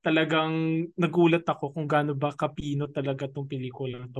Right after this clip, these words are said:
gaano ka-rich tong pelikulang to na it really guarantees a second watch. Especially nga when we're discussing na ang dami talagang mga nuanced details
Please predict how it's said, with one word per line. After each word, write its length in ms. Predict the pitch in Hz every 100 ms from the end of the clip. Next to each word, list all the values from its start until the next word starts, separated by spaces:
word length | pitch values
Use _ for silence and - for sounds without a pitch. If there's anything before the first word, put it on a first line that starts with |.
| 135
gaano 160 | 156
ka-rich 480 | 180 175 160 160 -
tong 160 | 156 143
pelikulang 480 | 135 135 135 127 123
to 160 | 131
na 160 | 135 139
it 40 | 151
really 240 | 143 143
guarantees 480 | 143 127 131 131 120
a 60 | 127
second 400 | 127 120 123 117
watch. 320 | 113 120 - - -
Especially 480 | 185 - 170 190 175 165
nga 80 | 160
when 160 | 151 156
we're 160 | 147 139
discussing 560 | 143 - 127 123 139
na 80 | 135
ang 160 | 143 143
dami 240 | 139 139 -
talagang 400 | 139 135 139 143
mga 320 | 139 139 135
nuanced 480 | 139 135 135 135 -
details 480 | 127 127 123 123